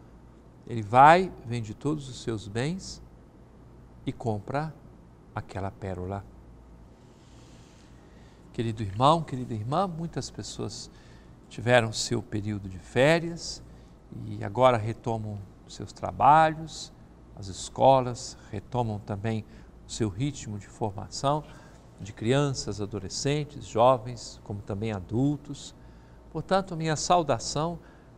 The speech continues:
nessa retomada de muitas atividades para tantas pessoas. O que vale efetivamente para nós?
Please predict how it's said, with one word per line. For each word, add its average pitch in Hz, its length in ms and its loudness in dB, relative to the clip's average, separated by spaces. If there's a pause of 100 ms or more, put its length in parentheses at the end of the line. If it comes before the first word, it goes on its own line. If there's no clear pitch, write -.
(100)
nessa 117 640 -4
retomada 160 1000 2 (220)
de 107 140 -10
muitas 160 460 -4
atividades 117 800 0
para 117 260 -6 (140)
tantas 180 500 -2
pessoas. - 840 -12 (2000)
O 160 60 -14
que 233 160 -2
vale 139 500 6
efetivamente 113 960 -6
para 101 260 -8
nós? - 560 -14